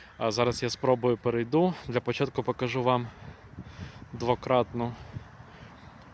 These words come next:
цифровий зум. І зупиняю зйомку, щоб ви одразу побачили різницю у фокусної відстані. А, тож, друзі, це відео на ширококутний об'єктив з того ж самого місця.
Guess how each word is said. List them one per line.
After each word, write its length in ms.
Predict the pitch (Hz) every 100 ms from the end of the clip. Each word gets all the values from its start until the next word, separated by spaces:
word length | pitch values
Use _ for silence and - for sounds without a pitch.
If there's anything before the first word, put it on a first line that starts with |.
| - - - -
цифровий 420 | - 127 131 123
зум. 360 | 117 147 170 190 - - - - - - - - - - - - - - - -
І 120 | 156
зупиняю 440 | 143 143 135 135
зйомку, 320 | 127 151 156
щоб 200 | 135 120
ви 60 | 120
одразу 300 | 120 117 117
побачили 520 | 110 104 117 - 113
різницю 440 | 113 107 123 - 110
у 20 |
фокусної 540 | 117 110 117 113 110
відстані. 380 | 107 - - 107
А, 160 | 120 117
тож, 240 | - 127
друзі, 260 | 127 131 120
це 180 | - 135
відео 400 | 135 131 127 123
на 140 | 127
ширококутний 680 | - 135 127 123 135 127 120
об'єктив 380 | 113 117 165 151
з 40 |
того 180 | 123 117
ж 80 | -
самого 220 | 120 117
місця. 460 | 143 180 - 147